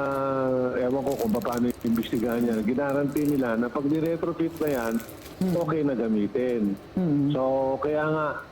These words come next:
Speaker 1: una muna tinesting pa light vehicles muna ang paggamit.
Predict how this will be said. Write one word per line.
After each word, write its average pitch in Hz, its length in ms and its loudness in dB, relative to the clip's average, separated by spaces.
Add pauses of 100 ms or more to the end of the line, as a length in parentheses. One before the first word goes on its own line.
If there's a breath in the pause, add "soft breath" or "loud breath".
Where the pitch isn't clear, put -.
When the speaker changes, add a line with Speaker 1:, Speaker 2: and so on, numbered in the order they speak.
(200)
Speaker 1:
una 160 240 0
muna 180 260 2
tinesting 147 580 0
pa 117 120 0
light 120 280 0
vehicles 120 520 0
muna 123 520 0
ang 101 60 -2
paggamit. 117 640 0